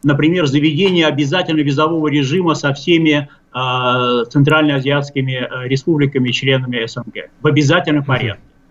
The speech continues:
Speaker 1: Здесь нужно наводить порядок. У нас, э, реально сегодня такая, к сожалению,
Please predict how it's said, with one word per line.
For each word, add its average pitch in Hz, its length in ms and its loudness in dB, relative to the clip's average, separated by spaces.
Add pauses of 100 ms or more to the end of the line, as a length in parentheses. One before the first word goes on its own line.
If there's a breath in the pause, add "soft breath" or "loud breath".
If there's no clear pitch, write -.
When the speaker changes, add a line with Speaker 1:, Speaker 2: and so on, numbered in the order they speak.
(220)
Speaker 1:
Здесь 175 280 0
нужно 160 200 2
наводить 147 420 0
порядок. 120 460 -4 (480)
У 151 60 4
нас, 175 400 2
э, 139 240 -2
реально 156 460 2
сегодня 135 560 0
такая, 135 720 -2
к - 160 -18
сожалению, 135 760 0